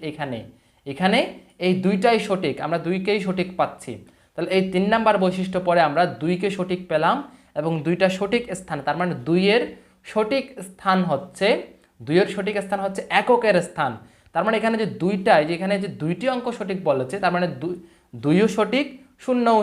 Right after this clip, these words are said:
সঠিক, কিন্তু অঙ্কগুলো ভুল স্থানে আছে। তাহলে ভুল স্থান মানে দুইয়ের সঠিক স্থান কোনটা? দুইয়ের সঠিক স্থান হচ্ছে এককের স্থান। দুইয়ের সঠিক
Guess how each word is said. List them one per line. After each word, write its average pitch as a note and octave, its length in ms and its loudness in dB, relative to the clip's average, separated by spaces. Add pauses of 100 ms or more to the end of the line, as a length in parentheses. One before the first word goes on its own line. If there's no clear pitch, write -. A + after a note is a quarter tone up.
সঠিক, F3 280 -4 (380)
কিন্তু G#3+ 280 -2
অঙ্কগুলো G3+ 320 0 (120)
ভুল A3+ 160 4 (140)
স্থানে G3+ 320 2
আছে। - 180 -6
তাহলে F3 160 0 (100)
ভুল F#3 120 2 (140)
স্থান G#3+ 280 2
মানে D#3+ 160 2 (220)
দুইয়ের G#3 360 4 (420)
সঠিক A3+ 280 -2 (140)
স্থান G#3+ 200 0 (120)
কোনটা? F#3+ 320 2 (440)
দুইয়ের F#3 320 4
সঠিক F#3+ 200 -4 (100)
স্থান F#3+ 200 -2
হচ্ছে F#3 160 -6 (160)
এককের F#3+ 360 0 (120)
স্থান। D#3+ 320 2 (460)
দুইয়ের E3+ 360 4
সঠিক F#3+ 220 -4